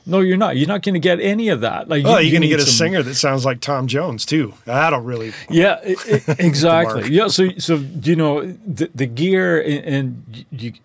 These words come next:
Speaker 1: in that case, you need, you know, you know, make, make sure they have, like, super high gain guitars. You gotta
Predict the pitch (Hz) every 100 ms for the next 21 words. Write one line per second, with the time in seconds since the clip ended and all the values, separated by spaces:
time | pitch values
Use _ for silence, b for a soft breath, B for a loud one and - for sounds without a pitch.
0 | - 127 117 147 - 151 135 - 123 120
1 | 117 110 120 110 104 98 98 _ _ _
2 | _ _ _ _ _ - 117 113 110 107
3 | 104 131 113 - 113 104 - - - -
4 | 135 135 123 127 123 117 123 117 113 127
5 | 120 107 101 110 107